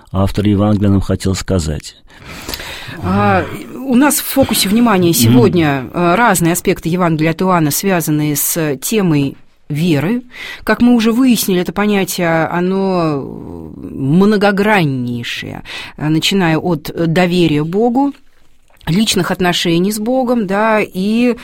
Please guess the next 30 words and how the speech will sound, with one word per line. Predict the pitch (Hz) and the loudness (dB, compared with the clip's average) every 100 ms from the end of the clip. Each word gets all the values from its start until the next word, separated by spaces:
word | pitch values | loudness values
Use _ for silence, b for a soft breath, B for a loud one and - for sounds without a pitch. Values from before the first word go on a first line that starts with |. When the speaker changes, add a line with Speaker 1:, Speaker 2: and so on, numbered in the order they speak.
| B B B | B B B
Speaker 2:
э, | 180 | 0
ну, | 202 165 | 2 2
не | 147 | 2
то | 269 | -2
чтобы | 220 175 | -2 -2
заканчивая, | 185 196 190 143 - 127 | -2 0 0 0 -2 -4
да, | 131 202 | -2 0
но | 170 | -2
просто, | 190 175 - 175 165 B B | -4 -4 -2 -2 -4 B B
э, | 165 | -4
в | 156 | -2
том | - 254 226 | 0 2 2
числе | - 180 - 196 269 | 0 -2 -2 0 0
речь | 208 208 - | 0 0 -2
идёт | 170 190 240 247 | -4 -2 0 -2
и | 294 208 226 214 - | -4 -4 -2 -2 0
о, | 208 220 220 202 B B B | 2 2 2 -2 B B B
а, | 180 190 185 170 | 0 2 2 0
вот | 196 - - - | -4 -4 -14 -4
таком, | 214 - 262 233 165 - | -4 -2 2 4 2 -2
э, | - 185 185 180 - | -4 0 2 2 0
восприятии, | 170 156 214 - 226 220 226 165 - 151 139 - B B B | -2 -2 -2 -2 -2 2 2 0 -2 -2 -2 -6 B B B
э, | 165 165 | -2 0
Христа, | - 196 - 254 320 | 0 -2 0 0 0
когда | 269 185 190 | 0 -2 -2
ты | 190 | -2
понимаешь, | 170 175 190 254 294 | -4 -2 0 0 0
что | - - 190 | -2 -2 -2
Он, | - 214 277 294 269 | 0 0 2 2 2
э, | 220 196 196 185 170 139 87 82 180 170 | -2 -2 0 0 -2 -4 -10 -12 -12 -12